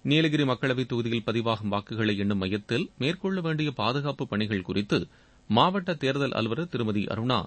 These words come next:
அதிகாரிகளுடன் ஆலோசனை நடத்தினார். அரக்கோணம் மக்களவை தொகுதியில் வாக்குப்பதிவு எந்திரங்களை குலுக்கல் முறையில் ஒதுக்கீடு செய்யும் பணி மாவட்ட தேர்தல் அலுவலர் திருமதி வளர்மதி தலைமையில் நடைபெற்றது. கன்னியாகுமரி மாவட்டம் தோவாளையில் நூறு சதவீத வாக்களிப்பை வலியுறுத்தி கல்லூரி மாணவர்களின் பேரணி நடைபெற்றது.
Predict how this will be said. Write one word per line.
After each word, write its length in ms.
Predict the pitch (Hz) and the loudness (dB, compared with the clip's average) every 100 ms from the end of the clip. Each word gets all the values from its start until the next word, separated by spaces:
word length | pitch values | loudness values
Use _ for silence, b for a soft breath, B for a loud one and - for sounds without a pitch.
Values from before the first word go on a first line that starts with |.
| - | -4
அதிகாரிகளுடன் 760 | 107 139 151 127 110 95 95 87 | -2 0 0 0 0 0 -2 -2
ஆலோசனை 480 | 107 123 - 92 | -4 -4 -4 -4
நடத்தினார். 480 | 98 90 - - - - _ | -4 -8 -6 -4 -4 -6 _
அரக்கோணம் 480 | - 185 208 226 214 | 0 0 0 -2 0
மக்களவை 340 | 151 - 165 160 | 0 0 0 0
தொகுதியில் 420 | 143 131 135 165 | -2 -2 -2 0
வாக்குப்பதிவு 520 | 120 147 175 165 156 | 0 0 -2 -2 -2
எந்திரங்களை 460 | 147 135 131 127 123 | -2 -2 -2 -2 -2
குலுக்கல் 380 | 135 143 165 | -4 -4 -4
முறையில் 300 | 143 135 127 | -2 -2 -2
ஒதுக்கீடு 380 | 113 120 135 120 | 0 -2 -2 -2
செய்யும் 260 | 113 104 104 | -2 -2 0
பணி 260 | 95 107 | 0 -2
மாவட்ட 520 | 160 107 131 165 156 147 | -2 0 0 0 -4 -4
தேர்தல் 400 | 127 131 127 - | -2 -2 -2 -2
அலுவலர் 400 | 107 107 127 143 | -2 -2 -2 -4
திருமதி 320 | 113 107 98 | -2 0 2
வளர்மதி 420 | 95 127 160 135 | 0 -2 -2 -4
தலைமையில் 340 | 104 104 98 | -2 -2 -2
நடைபெற்றது. 520 | 120 113 87 - 123 - _ - | -2 -4 -6 -6 -6 -6 _ 0
கன்னியாகுமரி 520 | 151 170 175 165 156 | 2 4 4 4 4
மாவட்டம் 420 | 143 139 131 135 | 4 2 2 -2
தோவாளையில் 540 | 131 127 123 120 117 113 | 0 0 2 2 2 2
நூறு 240 | 131 147 | 2 0
சதவீத 340 | 135 123 123 | -2 -2 0
வாக்களிப்பை 560 | 107 113 - 117 110 110 | 2 2 0 -2 0 0
வலியுறுத்தி 460 | 98 107 107 104 139 | 0 0 -2 -4 -2
கல்லூரி 380 | 131 143 175 | -2 0 -2
மாணவர்களின் 480 | 135 117 110 101 98 | 0 0 0 0 -2
பேரணி 340 | 90 113 123 131 | 0 -2 -2 -4
நடைபெற்றது. 520 | 110 82 - 117 | -4 -6 -4 -6